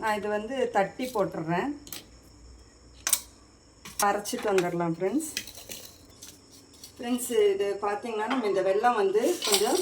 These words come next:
பாகு எடுத்துக்கலாம். வெல்லத்துல வந்து sometimes வந்து கல் இருக்கும், கல் மண்ணெல்லாம் இருக்கும். அதனால நம்ம இது நல்லா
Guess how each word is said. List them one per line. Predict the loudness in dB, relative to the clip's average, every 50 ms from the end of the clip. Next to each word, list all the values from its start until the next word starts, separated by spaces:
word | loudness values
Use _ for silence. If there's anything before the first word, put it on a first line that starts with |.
| 0 2
பாகு | 4 4 4 4 4 2 2
எடுத்துக்கலாம். | 0 0 -2 -4 -4 -2 -2 -2 -2 -2 -4 -4 -6 -12 -18 -20 -20 -20 -20 -20 -20 -12 -6 -4
வெல்லத்துல | -4 -4 -2 -2 -4 -4 -4 -6 -6 -4 -2 -2 -2 -2
வந்து | -2 -4 -4 -4 -4 -2 -2 0 0 0
sometimes | 2 0 0 0 0 -2 -4 -4 -6 -6 -4 -2
வந்து | -2 -2 -4 -2 0
கல் | 0 0 0 0 2 2 2
இருக்கும், | 2 2 0 -2 0 0 2 0 0 -4 -10 -18 -20 -20 -20 -12 -6
கல் | -2 0 0 2 2 2 2
மண்ணெல்லாம் | 0 2 2 2 2 2 2 2 2
இருக்கும். | 0 -2 -4 -6 -6 -4 -2
அதனால | -2 0 0 0 0 0 -2
நம்ம | -2 0 0 -2 -2
இது | -2 -2 -2 -4 -4 -6 -10 -20 -20 -20 -20 -20 -20 -20 -20 -20 -10 -6
நல்லா | -4 2 2 2